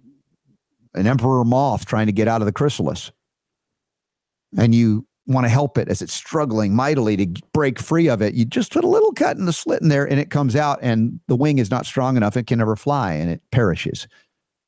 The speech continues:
There is a reality there that it's hard to see from a limited state of consciousness. If we get more into a,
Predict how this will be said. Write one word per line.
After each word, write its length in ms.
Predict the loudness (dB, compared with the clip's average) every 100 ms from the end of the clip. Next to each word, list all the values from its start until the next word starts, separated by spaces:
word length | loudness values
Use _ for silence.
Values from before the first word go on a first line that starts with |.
| _ _
There 140 | 0 0
is 100 | 2
a 60 |
reality 600 | 2 4 2 2 2 2
there 220 | 2 2 2
that 120 | 0
it's 120 | 0
hard 340 | -2 0 0
to 80 | -2
see 480 | -2 0 0 0 -4 _ _ _ -4
from 180 | 0 0
a 140 | -2 _ 0
limited 420 | 2 4 2 0
state 240 | 0 0
of 100 | 0
consciousness. 640 | 0 -2 -2 -4 -2 -2 -2
If 140 | 0
we 80 | 0
get 220 | 0 0
more 200 | 2 2
into 300 | 2 2
a, 80 | 2